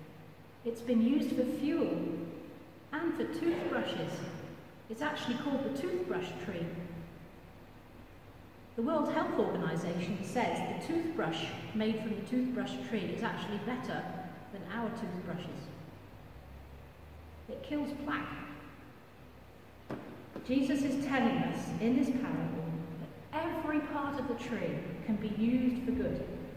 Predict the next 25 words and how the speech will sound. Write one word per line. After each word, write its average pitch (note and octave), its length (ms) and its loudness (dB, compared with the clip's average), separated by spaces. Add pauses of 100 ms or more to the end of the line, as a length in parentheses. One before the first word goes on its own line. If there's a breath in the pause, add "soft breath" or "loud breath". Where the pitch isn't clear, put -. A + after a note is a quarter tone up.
(380)
to A3+ 80 -6
keep C#4+ 260 4
us D4+ 120 2
warm B3 440 12
when A#3 160 8
the A#3+ 80 6
world A3+ 380 8
is - 80 2 (120)
cold B3+ 420 8
and A#3+ 160 4
hostile, G3 600 0 (480)
and G3+ 100 -4
it - 120 -4
can G3+ 140 0
prevent A#3 640 4
decay. - 720 2 (1700)
We G#3 60 -2
hope B3+ 340 2
for A#3 100 2
our - 160 0
church - 380 -2
to F3+ 60 -4
have - 560 -4
more C4+ 320 8
capacity C4+ 720 0